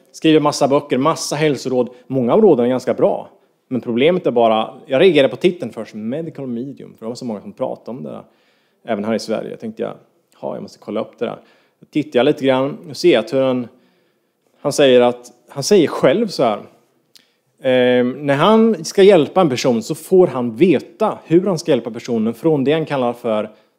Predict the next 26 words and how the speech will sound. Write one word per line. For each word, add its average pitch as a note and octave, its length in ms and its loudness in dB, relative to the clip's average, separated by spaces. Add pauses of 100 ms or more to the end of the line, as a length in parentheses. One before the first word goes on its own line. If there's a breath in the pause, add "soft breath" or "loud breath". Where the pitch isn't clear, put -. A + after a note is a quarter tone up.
spirit, - 920 -10 (460)
från A2+ 520 -4 (240)
anden. G#2 680 -6 (880)
Han C#3 140 -10
får E3+ 160 0
information D#3+ 760 -2
från C#3 200 0
en A#2+ 320 -2 (480 soft breath)
varelse A#2+ 420 0
som F3 120 -10
man F3 100 -12
kallar C3 260 -8
då A2+ 220 -10 (380)
anden. G#2+ 400 -8 (960)
Och G#2+ 120 -16
jag, G#2+ 440 -10
jag, G#2 380 -4
jag G#2+ 100 -4
vet A2 220 -8
vilken G2+ 360 -10 (340)
typ A#2 200 -6
av G#2 80 -4
ande G#2+ 260 -6
det G#2 80 -8
där G#2+ 220 -2
är. A2 320 -2